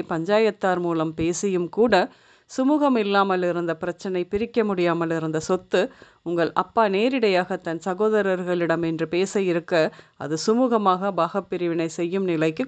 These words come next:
கொண்டு வரும். திருமணமாகி குழந்தை வெகு நாட்களாக பிறக்கவில்லை. அதனால் தம்பியின்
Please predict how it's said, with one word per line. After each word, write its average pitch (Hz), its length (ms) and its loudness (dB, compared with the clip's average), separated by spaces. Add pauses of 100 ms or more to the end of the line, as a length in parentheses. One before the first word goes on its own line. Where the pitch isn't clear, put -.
கொண்டு 196 240 4
வரும். - 200 -4 (840)
திருமணமாகி 262 680 4 (140)
குழந்தை 214 380 4 (100)
வெகு 185 260 -2
நாட்களாக 180 560 -2
பிறக்கவில்லை. 170 580 -2 (120)
அதனால் 170 340 -2
தம்பியின் 226 420 0